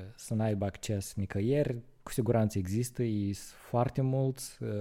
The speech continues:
unul din artiștii mei preferați, care e mai mitel даже decât mine cu vreo cinci, vreo zece ani, nu mai știu, el îi, nu știu, are, cred că vreo șapte ani sau opt de când, uh, produce niște lucrări absolut fenomenale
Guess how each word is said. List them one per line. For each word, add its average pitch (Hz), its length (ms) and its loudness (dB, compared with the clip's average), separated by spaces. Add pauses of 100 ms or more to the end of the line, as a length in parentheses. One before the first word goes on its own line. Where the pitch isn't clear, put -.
(160)
unul 107 280 -2
din 101 160 0
artiștii 104 440 -4
mei 101 140 2
preferați, 101 600 -4 (760)
care 101 180 -4
e - 20 -4
mai 92 100 -4
mitel 90 300 -4
даже 87 240 -6
decât 87 240 -10
mine 95 180 -4
cu - 140 -12
vreo 87 140 -12 (120)
cinci, 107 400 -8
vreo 90 160 -10
zece 101 280 -8
ani, 101 160 -2
nu 95 80 0
mai 95 120 -6
știu, 143 300 -4 (680)
el 131 480 2 (140)
îi, 143 600 -4 (480)
nu 139 100 -4
știu, 120 180 -2
are, 117 200 2
cred 123 240 -2
că 110 100 -12
vreo 117 140 -2
șapte - 380 -2
ani 117 220 0
sau 92 200 -6
opt 117 180 -2
de - 60 -6
când, 95 420 -4
uh, 95 80 -6 (320)
produce 110 400 2
niște 101 260 -2
lucrări 107 360 0
absolut 110 460 2
fenomenale 104 720 0